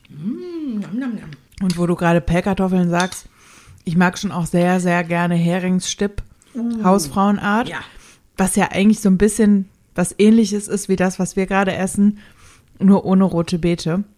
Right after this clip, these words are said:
Speaker 1: Mhm.
Speaker 2: Was auch so eine sahnige Heringshaftigkeit ist,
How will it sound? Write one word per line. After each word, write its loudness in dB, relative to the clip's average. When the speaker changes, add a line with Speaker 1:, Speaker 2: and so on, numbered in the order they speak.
Speaker 1:
Mhm. 0
Speaker 2:
Was 2
auch 2
so 0
eine 6
sahnige 2
Heringshaftigkeit 0
ist, -4